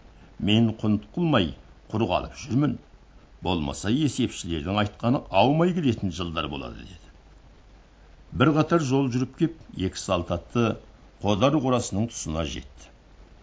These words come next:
Абай Қодар мен Қамқаның басына бұрылып Құран оқып, үндемей томсарған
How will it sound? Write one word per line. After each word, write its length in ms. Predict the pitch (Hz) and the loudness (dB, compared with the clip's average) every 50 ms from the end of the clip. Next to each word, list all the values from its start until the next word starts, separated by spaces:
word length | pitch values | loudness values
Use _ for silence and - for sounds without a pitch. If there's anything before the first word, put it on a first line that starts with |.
| - - - - | -20 -20 -20 -4
Абай 340 | - - 95 98 117 131 143 131 | 2 4 4 6 6 4 4 2
Қодар 400 | 123 - - 92 85 101 117 110 | 0 -2 -4 -2 0 2 2 2
мен 220 | 107 110 120 120 | 2 0 -2 -2
Қамқаның 540 | - - 98 90 85 82 - 78 85 98 101 95 | 0 0 0 0 0 -2 -2 -2 -2 -2 0 2
басына 380 | 87 82 - - - 85 92 92 | 0 0 0 -2 -2 -2 -2 -2
бұрылып 380 | 90 101 101 117 139 - - - | 0 -2 -2 -2 -2 -4 -6 -8
Құран 300 | - 78 80 78 80 85 | -6 -4 -4 -2 -4 -4
оқып, 240 | - - - - - - - - - - - - | -4 -6 -8 -10 -12 -16 -20 -20 -20 -20 -8 -2
үндемей 480 | - 104 110 110 104 139 151 160 175 175 | 0 2 4 4 6 4 4 4 2 0
томсарған 640 | 170 - 117 104 98 92 - - 78 73 76 110 131 | 0 0 0 0 0 0 -2 -4 -4 0 2 2 2